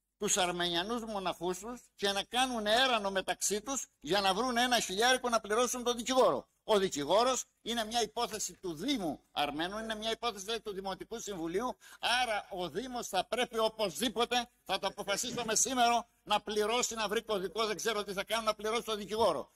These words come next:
Ο δικηγόρος βεβαίως βρέθηκε από τους κατοίκους και καλά κάνανε και δική τους επιλογή είναι και δεν έχουμε καμία αντίρρηση, όμως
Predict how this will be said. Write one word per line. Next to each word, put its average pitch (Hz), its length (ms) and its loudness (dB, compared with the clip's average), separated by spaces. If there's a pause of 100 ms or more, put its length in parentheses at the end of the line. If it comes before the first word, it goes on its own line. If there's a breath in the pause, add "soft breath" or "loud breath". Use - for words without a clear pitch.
(120)
Ο 160 140 -2
δικηγόρος 185 560 -2
βεβαίως 180 680 2
βρέθηκε 156 640 -4 (500)
από 151 340 -2
τους 135 880 -4
κατοίκους 196 460 -4
και 202 100 -2
καλά 185 300 2
κάνανε 170 440 -2
και 185 180 -6
δική 156 260 -6
τους 160 140 -6
επιλογή 151 440 -6
είναι 180 140 -6
και 170 160 -8
δεν 180 280 -4
έχουμε 147 260 -8
καμία 139 340 -8
αντίρρηση, 160 580 -6 (420)
όμως 202 460 0